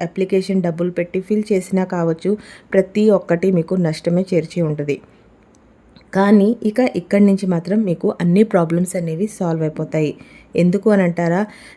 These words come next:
సాక్షాత్తు ఆ మహాదేవుడే, ఆ ఈశ్వరుడే కృప మీ మీద ఉండబోతుంది. కాబట్టి మీకు ఇక ఇక్కడి నుంచి ప్రతి ఒక్కటి మంచే జరుగుతుంది. అది బిజినెస్ కావచ్చు, జాబ్ కావచ్చు, కొత్త కొత్త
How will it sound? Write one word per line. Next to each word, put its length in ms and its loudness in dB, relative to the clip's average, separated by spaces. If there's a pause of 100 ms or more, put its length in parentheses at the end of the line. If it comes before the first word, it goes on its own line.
(120)
సాక్షాత్తు 640 2 (240)
ఆ 20 2 (120)
మహాదేవుడే, 540 2 (200)
ఆ 20 -2 (180)
ఈశ్వరుడే 420 0 (140)
కృప 200 -2 (140)
మీ 160 2
మీద 120 -2 (140)
ఉండబోతుంది. 640 -2 (500)
కాబట్టి 400 0 (500)
మీకు 200 6 (100)
ఇక 120 -2 (240)
ఇక్కడి 300 0
నుంచి 220 -2 (160)
ప్రతి 280 -4 (100)
ఒక్కటి 320 -4 (160)
మంచే 380 -2
జరుగుతుంది. 560 -2 (420)
అది 160 -2 (140)
బిజినెస్ 440 0
కావచ్చు, 440 -2 (420)
జాబ్ 260 0 (120)
కావచ్చు, 400 0 (440)
కొత్త 240 2
కొత్త 220 2